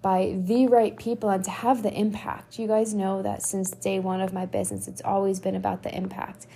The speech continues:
Got a little sidetracked for a little while, but it's genuinely, <laughs> for the most part, ha-, always been about the impact and having that connection to other humans, having that impact, having that,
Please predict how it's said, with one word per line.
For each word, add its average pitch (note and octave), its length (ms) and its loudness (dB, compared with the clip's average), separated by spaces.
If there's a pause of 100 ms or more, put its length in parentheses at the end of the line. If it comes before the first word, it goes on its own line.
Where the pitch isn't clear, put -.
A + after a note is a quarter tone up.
(220)
Got - 140 0
a A#2+ 40 4
little G2+ 160 0
sidetracked G#2+ 540 0
for A#2+ 120 -4
a A2+ 40 0
little A2 160 0
while, G#3+ 160 2
but G#3 160 -2
it's G#3 200 -8 (320)
genuinely, G#3+ 1000 4
<laughs> - 40 -12
for A3 100 4
the G#3+ 80 4
most G3 380 0
part, F3+ 260 0 (720)
ha-, - 280 2
always G3+ 320 6
been G3 160 0
about G3 240 -2
the - 160 -4
impact G3+ 420 -2
and G#3 140 -2
having A#3 520 4
that G3 460 4 (460)
connection G#3 600 2
to G#3 80 -2
other F#3+ 220 0
humans, G3 420 -4
having A3 300 0
that G#3+ 200 0
impact, G#3 520 -4
having A3 440 0
that, A2 380 -2